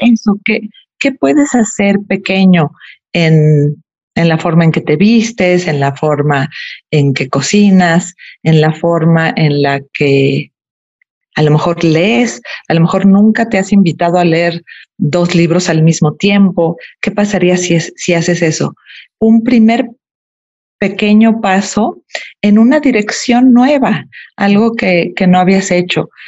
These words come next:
Em, poner música y bailar para los que somos torpes en el baile.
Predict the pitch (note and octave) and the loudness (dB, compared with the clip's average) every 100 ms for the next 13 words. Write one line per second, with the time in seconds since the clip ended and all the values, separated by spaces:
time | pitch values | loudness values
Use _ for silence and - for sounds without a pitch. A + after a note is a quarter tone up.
0 | - _ F3 E3 D#3+ D3+ D3+ C#3 C3+ A3+ | -20 _ -2 2 2 2 2 0 -2 -4
1 | - - _ _ _ _ _ _ _ _ | -16 -20 _ _ _ _ _ _ _ _
2 | - G3 F#3 F#3+ F#3+ G3+ G#3+ G#3 F3+ F3 | -6 0 2 2 2 2 -2 -2 -2 0
3 | D#3 D3+ D#3+ G3+ G#3+ G3 D#3 C#3+ C#3 - | 0 0 0 0 -2 -2 -2 -2 -4 -6
4 | D#3 D#3+ E3+ F3 - E3+ E3 E3+ E3+ - | -4 0 0 -2 -4 -2 -2 -4 -6 -4
5 | D3 C#3+ D#3+ D#3+ E3+ D#3 D3+ | -4 -2 -2 -2 0 -2 -4